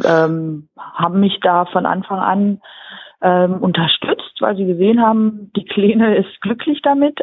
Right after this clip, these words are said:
aber, äh, selbst haben sie sich nie dazu, ähm, äh, aufgerufen gefühlt. Und, äh, meine Eltern sind schon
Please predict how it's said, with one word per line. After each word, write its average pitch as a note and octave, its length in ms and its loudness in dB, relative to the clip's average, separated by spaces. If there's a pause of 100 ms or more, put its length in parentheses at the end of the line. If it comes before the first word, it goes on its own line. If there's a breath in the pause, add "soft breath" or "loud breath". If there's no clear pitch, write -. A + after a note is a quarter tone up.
aber, F#3 1000 2
äh, - 20 -8
selbst F3+ 400 0
haben G3+ 180 0
sie G3 120 -4
sich F#3 240 -4
nie F#3+ 240 -4
dazu, F3 560 0
ähm, D#3+ 480 -6 (1200 loud breath)
äh, - 160 0
aufgerufen F#3 640 0
gefühlt. G#3 560 -2
Und, F#3+ 460 0
äh, F#3 120 0
meine F3+ 280 -2
Eltern G#3+ 280 0
sind G3+ 140 0
schon F#3+ 240 -2